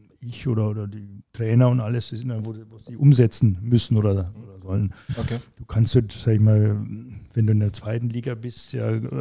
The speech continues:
Speaker 1: hast du natürlich finanziell andere Möglichkeiten, äh, wo du dann auch vielleicht in die Infrastruktur irgendwo noch was wirklich dann verbessern kannst oder so, weil es die Möglichkeiten gibt. Das,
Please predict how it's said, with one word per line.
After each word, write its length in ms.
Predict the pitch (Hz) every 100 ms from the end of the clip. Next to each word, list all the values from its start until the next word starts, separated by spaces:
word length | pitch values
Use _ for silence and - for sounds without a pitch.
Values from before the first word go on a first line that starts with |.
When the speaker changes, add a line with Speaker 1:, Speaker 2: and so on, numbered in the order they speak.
| 110
Speaker 1:
hast 200 | 113 -
du 40 |
natürlich 300 | 117 123 113
finanziell 480 | - 117 101 120 120
andere 240 | 113 113
Möglichkeiten, 800 | 110 123 151 - 117 117 117 107
äh, 320 | 104 110 113 110
wo 100 | 113
du 80 |
dann 180 | 113 107
auch 200 | 107 110
vielleicht 280 | - 113 104
in 100 | 120
die 120 | 113
Infrastruktur 800 | 143 135 147 - 127 113 - 123
irgendwo 540 | 123 117 117 110 117 117
noch 260 | 107 87
was 400 | 123 113 - 123
wirklich 240 | 123 139 117
dann 180 | 120
verbessern 460 | 110 104 110 120 110
kannst 300 | 101 101 -
oder 120 | 107
so, 140 | 107 104
weil 80 |
es 80 | 98
die 80 | -
Möglichkeiten 560 | 113 117 117 113 104 107
gibt. 320 | 135 - -
Das, 160 | -